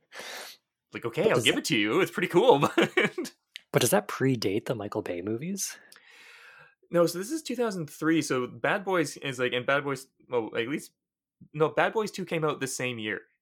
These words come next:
Speaker 1: Hmm,
Speaker 2: two thousand three.
Speaker 1: okay.
Speaker 2: And so the first Bad Boys came out before it.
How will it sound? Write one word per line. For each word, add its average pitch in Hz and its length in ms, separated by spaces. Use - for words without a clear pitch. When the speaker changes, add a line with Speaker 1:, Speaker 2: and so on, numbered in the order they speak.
Speaker 1:
Hmm, 127 40
Speaker 2:
two 110 60
thousand 101 320
three. 104 240
Speaker 1:
okay. 98 220
Speaker 2:
And 117 120
so - 100
the 113 140
first 165 260
Bad 120 160
Boys 110 160
came 117 160
out 95 100
before 101 360
it. - 240